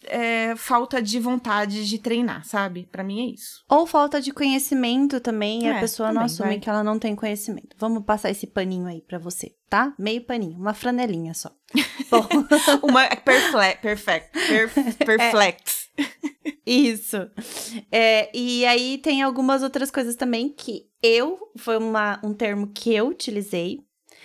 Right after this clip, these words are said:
Speaker 2: Eu não lembro se foi no final de dois mil e vinte ou foi no, no começo de dois mil e vinte e um, mas eu utilizei.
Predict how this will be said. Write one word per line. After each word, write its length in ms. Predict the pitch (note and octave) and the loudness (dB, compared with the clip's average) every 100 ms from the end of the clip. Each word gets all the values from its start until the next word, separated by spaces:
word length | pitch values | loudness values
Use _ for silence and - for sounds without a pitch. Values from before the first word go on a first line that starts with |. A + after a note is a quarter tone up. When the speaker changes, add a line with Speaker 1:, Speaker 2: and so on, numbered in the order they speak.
| - _ | -20 _
Speaker 2:
Eu 100 | A3+ | 2
não 200 | A#3 C4 | 2 2
lembro 260 | F4 C4 A3 | 2 0 0
se 120 | A#3 | -4
foi 200 | A#3+ A3 | -4 -2
no 80 | G#3 | -2
final 280 | G#3 G#3 G3+ | -4 -2 0
de 80 | A3 | 0
dois 180 | G#3+ G#3+ | -2 -2
mil 140 | G#3 | -2
e 40 | G3 | -4
vinte 420 | F3+ F#3+ A#3+ A#3+ | -4 -2 -2 -2
ou 60 | G#3 | -8
foi 300 | - G#3 F#3+ | -8 -6 -4
no, 240 | G3 G3 | -2 -2
no 80 | G3 | -4
começo 340 | - G3 G3+ | -2 -2 -4
de 60 | G#3 | -4
dois 160 | G3 | -4
mil 140 | G3+ F#3+ | -2 -4
e 40 | |
vinte 240 | F3+ F#3 - | -6 -8 -4
e 60 | |
um, 40 | G3 | -4
mas 260 | G#3 G3 | -2 -2
eu 100 | F#3+ | -2
utilizei. 640 | A3 A#3 A3 G3 F#3+ F3 | -4 -4 -6 -6 -4 -4